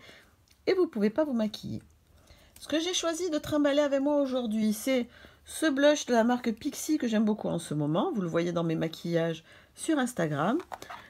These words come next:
J'ai pris également cette poudre de La Roche-Posay que je trouve géniale, franchement. Elle permet bien de fixer la C C crème que je mets.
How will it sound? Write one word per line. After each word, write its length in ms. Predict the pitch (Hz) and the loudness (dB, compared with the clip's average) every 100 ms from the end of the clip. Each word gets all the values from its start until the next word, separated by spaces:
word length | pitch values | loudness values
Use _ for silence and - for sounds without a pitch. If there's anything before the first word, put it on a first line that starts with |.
| - | -12
J'ai 240 | 175 226 320 | -4 -2 -2
pris 220 | - 320 | 0 0
également 680 | 277 277 262 247 233 226 214 _ _ _ | 2 2 4 4 4 2 -4 _ _ _
cette 380 | - 202 214 254 | -4 0 2 0
poudre 420 | 214 269 269 226 | -2 -4 -4 -2
de 100 | 208 | 2
La 120 | 208 | 4
Roche-Posay 560 | 214 240 - 226 214 240 | 4 0 -4 -4 -2 -2
que 140 | 208 | -4
je 100 | 185 | -4
trouve 400 | 190 - 240 302 - | -6 -6 -6 -6 -8
géniale, 640 | 147 156 214 190 156 156 | -6 -2 0 0 0 0
franchement. 640 | - 208 208 220 196 170 240 - - - - | -2 -2 -2 0 0 0 -4 -14 -20 -20 -4
Elle 200 | 165 175 | 0 2
permet 420 | 170 220 233 247 | 4 4 4 2
bien 380 | 196 180 196 285 | 0 -2 2 2
de 100 | 269 | 2
fixer 500 | 247 220 - 233 240 | -4 -8 -6 -2 0
la 140 | 220 | 0
C 160 | 190 190 | 0 -4
C 160 | 190 190 | -4 -2
crème 260 | 208 196 | 2 2
que 120 | 196 | 0
je 120 | 165 156 | -4 -2
mets. 280 | 160 240 | -2 -4